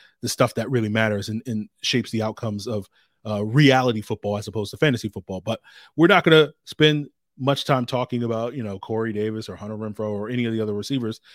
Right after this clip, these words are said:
that could be that option for the Falcons moving forward. Let's talk about the receivers that the Falcons do have, which is Mack Hollins and, and Scotty Miller. And Mack Hollins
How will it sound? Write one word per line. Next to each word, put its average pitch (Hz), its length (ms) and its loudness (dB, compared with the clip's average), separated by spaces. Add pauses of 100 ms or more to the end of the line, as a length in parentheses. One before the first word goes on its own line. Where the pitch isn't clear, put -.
(120)
that 123 160 -2
could 139 180 0
be 127 120 2
that 113 140 2
option 120 280 -6
for 107 80 -6
the 104 80 -6
Falcons 107 360 -6
moving 107 200 -6
forward. 135 360 4 (360)
Let's 175 160 0
talk 165 160 0
about 165 100 4
the 147 80 0
receivers 143 300 0
that 127 80 -4
the 113 160 0
Falcons 123 400 -4
do 160 160 2
have, 135 260 4
which 113 160 -6
is 107 80 -8
Mack 110 200 -6
Hollins 104 280 -6
and, 101 140 -10
and 107 240 -8 (260)
Scotty 101 260 -6
Miller. 127 220 2
And 107 100 -6
Mack 143 200 0
Hollins 139 320 0